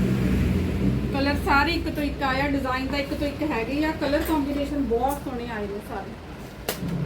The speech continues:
ਪ੍ਰਿੰਟਿੰਗ ਵੀ ਕੋਈ ਵੱਡੀ ਨਹੀਂ ਹੈਗੀ ਵੀ ਬਾਹਲੀ। ਲਓ ਜੀ।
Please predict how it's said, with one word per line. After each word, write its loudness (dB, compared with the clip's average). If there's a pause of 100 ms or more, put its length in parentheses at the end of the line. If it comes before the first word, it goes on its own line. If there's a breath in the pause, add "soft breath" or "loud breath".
(680)
ਪ੍ਰਿੰਟਿੰਗ 4
ਵੀ 2
ਕੋਈ 2
ਵੱਡੀ 0
ਨਹੀਂ 6
ਹੈਗੀ 2
ਵੀ 2
ਬਾਹਲੀ। 2 (2250)
ਲਓ -2
ਜੀ। -12